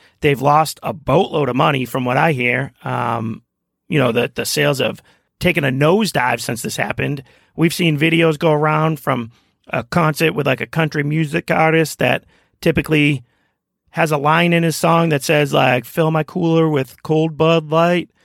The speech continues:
Um, mid-concert, changed the word to "Fill my cooler with cold Coors Light." And the whole crowd cheered him when he did it. Uh, Kid Rock put up a,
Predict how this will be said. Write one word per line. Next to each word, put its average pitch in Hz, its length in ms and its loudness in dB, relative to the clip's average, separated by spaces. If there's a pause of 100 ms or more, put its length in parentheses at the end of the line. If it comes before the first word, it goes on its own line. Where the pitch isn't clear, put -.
(240)
Um, 135 560 0
mid-concert, 156 840 0 (220)
changed 156 340 -2
the 151 100 2
word 160 360 2
to 131 120 -2
"Fill 151 220 -2
my 151 160 -2
cooler 165 360 0
with 147 220 -4
cold 156 340 2
Coors 160 440 2
Light." 175 340 2 (320)
And 156 100 -2
the 147 60 0
whole 156 200 2
crowd 170 460 0
cheered 170 360 2
him 175 100 2
when 165 140 -2
he 160 60 -4
did 165 200 2
it. 180 220 0 (360)
Uh, 123 260 -4
Kid 170 280 -2
Rock 156 400 0
put 160 160 -2
up 160 220 -2
a, 151 280 0